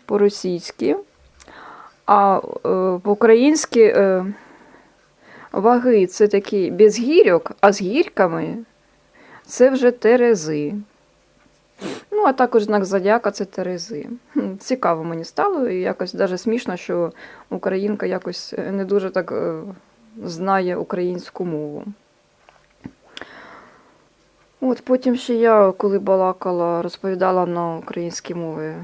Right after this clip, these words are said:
ну, тобто питалась, е, м, питалась так, а, намагалася <laughs> розповідати українською мовою, я подумала, що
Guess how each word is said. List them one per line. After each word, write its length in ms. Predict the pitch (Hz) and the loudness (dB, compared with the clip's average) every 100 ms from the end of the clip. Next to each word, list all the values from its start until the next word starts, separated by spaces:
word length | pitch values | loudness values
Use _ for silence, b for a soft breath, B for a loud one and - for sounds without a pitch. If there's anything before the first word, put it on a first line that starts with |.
| B B B | B B B
ну, 100 | 208 | -6
тобто 220 | - 180 | -4 -4
питалась, 680 | - 208 170 151 156 - - - | -2 0 0 0 -6 -10 -16 -12
е, 40 | - - 220 240 - - - - | -12 -12 -16 -18 -20 -20 -20 -18
м, 180 | 185 170 - _ | -16 -16 -20 _
питалась 440 | 220 147 - - | -10 -8 -6 -10
так, 300 | - - - - _ _ _ _ _ B - | -14 -18 -18 -20 _ _ _ _ _ B 0
а, 160 | 202 | 2
намагалася 880 | 180 202 208 208 170 160 - 160 151 220 202 196 165 B | 2 2 2 0 -2 -4 -8 -6 -6 -8 -6 -4 -6 B
<laughs> 480 | B _ _ _ - | B _ _ _ -10
розповідати 800 | - 170 - 185 180 170 165 170 | -6 -6 -4 -4 2 2 2 -2
українською 720 | 156 - 175 170 165 - 185 | -6 -6 -4 -4 -6 -6 0
мовою, 460 | 240 339 302 233 190 | 0 2 4 4 4
я 420 | 214 226 196 180 | 4 4 4 0
подумала, 460 | 185 208 247 208 180 | -2 0 2 2 0
що 400 | - 180 170 | -4 -4 -4